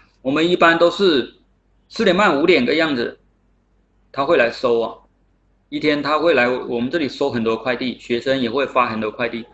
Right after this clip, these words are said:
所以他收了之后他就回去了，再叫他来收，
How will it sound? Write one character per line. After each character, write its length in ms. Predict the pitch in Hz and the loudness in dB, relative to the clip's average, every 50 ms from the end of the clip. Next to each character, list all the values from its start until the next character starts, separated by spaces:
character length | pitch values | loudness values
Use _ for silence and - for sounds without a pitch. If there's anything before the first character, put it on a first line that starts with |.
| _ _ _ _ _ _ _ _ _ _ _ _ _ _ | _ _ _ _ _ _ _ _ _ _ _ _ _ _
所 140 | - 139 | -2 -2
以 40 | 143 | 0
他 120 | 139 143 139 | 2 0 0
收 240 | 139 - 147 147 | 0 0 0 2
了 80 | 147 131 | 2 0
之 120 | 117 127 | 0 -2
后 140 | 123 135 147 | -4 -4 -2
他 80 | 131 131 | -2 -2
就 100 | 143 151 | -4 -4
回 220 | - - 107 110 | -4 -4 -6 -6
去 140 | 113 - 139 | -6 -4 -4
了， 340 | 123 107 - - - _ _ _ _ _ | -4 -4 -4 -8 -18 _ _ _ _ _
再 160 | - 170 170 | 2 2 4
叫 140 | 156 170 165 | 4 2 0
他 100 | 147 151 | 2 2
来 140 | 139 127 127 | 2 2 2
收， 440 | 120 - 131 131 131 131 127 - | 2 2 2 2 2 0 -4 -10